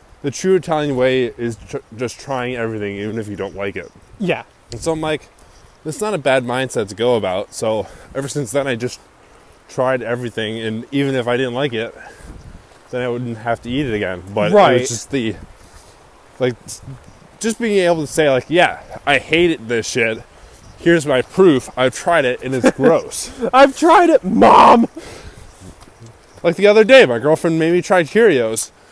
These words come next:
Speaker 1: and she was convinced that, "Oh, no, there's no way you wouldn't like Cheerios," but she had to see it for myself, for herself.
Speaker 2: Okay.
Speaker 1: She was con-, no, okay. She was convinced that I didn't like it. She just had to have visual proof
Speaker 2: Yeah,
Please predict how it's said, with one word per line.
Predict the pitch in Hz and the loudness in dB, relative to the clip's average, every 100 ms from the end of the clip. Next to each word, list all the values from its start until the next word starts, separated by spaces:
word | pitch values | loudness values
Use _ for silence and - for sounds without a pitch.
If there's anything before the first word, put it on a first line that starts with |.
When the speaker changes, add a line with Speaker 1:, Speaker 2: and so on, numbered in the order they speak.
| - - | -14 -10
Speaker 1:
and | 151 | -4
she | 180 | -2
was | 165 | -2
convinced | 165 156 185 175 - | -2 0 0 0 0
that, | 156 143 - | 2 2 0
"Oh, | 202 240 | -2 0
no, | 226 | 2
there's | 170 180 | 2 0
no | 214 220 | 0 2
way | 185 | 2
you | 151 123 | 0 0
wouldn't | 127 117 | -2 -2
like | 110 - | -4 -4
Cheerios," | 120 113 127 139 | -4 -2 -2 -2
but | 143 | -6
she | 170 | -4
had | 147 165 | -2 -2
to | 143 | -4
see | - 180 | -2 0
it | 151 - - | 0 -4 -14
for | - | -8
myself, | 127 123 104 139 - _ | -6 -4 -4 -6 -6 _
for | - 123 | -8 -6
herself. | 117 117 123 - - | -6 -6 -8 -8 -2
Speaker 2:
Okay. | 185 180 131 127 _ _ - - | 0 0 -2 -8 _ _ -20 -8
Speaker 1:
She | - 262 | 0 0
was | 240 | 0
con-, | 226 185 | -8 -8
no, | 220 190 | -8 -6
okay. | 202 185 151 - _ _ | -6 -2 -2 -4 _ _
She | - 220 | -4 2
was | 208 208 - | 4 4 2
convinced | 214 185 190 - | 0 0 0 2
that | 170 | 2
I | |
didn't | 156 160 | 2 0
like | 147 143 | 0 0
it. | 190 190 - | -2 -4 -8
She | 160 | -8
just | 165 160 | -6 -2
had | 170 139 | -2 0
to | 139 127 107 - _ - _ - | 0 0 0 -6 _ -20 _ 0
have | 147 120 | 2 2
visual | 127 160 151 135 | 0 -2 -2 -4
proof | 180 | 0
Speaker 2:
Yeah, | 160 147 | 2 4